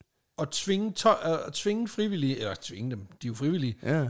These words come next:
Speaker 1: at få frivillige mennesker til i en periode på seks år at spise gift og skide i en boks, det kandiderer lige til en otter, synes jeg.
Speaker 2: <laughs> Jeg tror også, det er, fordi jeg sammenligner lidt med at stoppe i en surf, der bare spiser sit eget bræk.
Speaker 1: Ja, det er også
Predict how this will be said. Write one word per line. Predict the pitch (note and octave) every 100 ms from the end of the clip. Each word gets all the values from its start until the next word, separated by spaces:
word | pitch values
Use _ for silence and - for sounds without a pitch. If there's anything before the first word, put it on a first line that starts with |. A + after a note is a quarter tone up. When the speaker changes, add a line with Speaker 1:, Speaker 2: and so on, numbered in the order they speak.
| D#3
Speaker 1:
at |
få | D#3+ D3+
frivillige | G#3 G#3 F3
mennesker | F3 F3+ D#3
til | - D#3+ - D3
i |
en | D3
periode | C#3+ D#3+ F3+
på | D3+
seks | - F#3+ -
år | F3 D3+
at | A2+
spise | - E3+ F3+
gift | - E3 - - - _ _ _ _ _ _ -
og |
skide | - E3 E3 D#3
i |
en | A#2+
boks, | B2+ B2 - - - _ _ _ _ _ _ _ _ _ _ _ _ _ _
det | C3 - _
kandiderer | - C3+ B2 D#3 A2+
lige | A2+
til | A#2+ A#2
en |
otter, | A2 G2+ G2 - _
synes | - C3+ -
jeg. | A2+ D#3+ - - -
Speaker 2:
<laughs> | D3+ - D3 - B2+ _ - - - -
Jeg | -
tror | - F3+
også, | -
det | D#3+
er, |
fordi | C3 D3+ D#3
jeg | C#3+
sammenligner | D3+ D3 D3+ C#3
lidt | B2 C3 C#3
med | A#2+
at |
stoppe | - C3+
i | B2
en |
surf, | - D3+ D3 -
der |
bare | B2 A#2
spiser | - C#3 -
sit | A#2+
eget | A#2+ A#2+
bræk. | A2+ C#3 - D3+
Speaker 1:
Ja, | D3 B2
det | D3
er |
også | C3 - -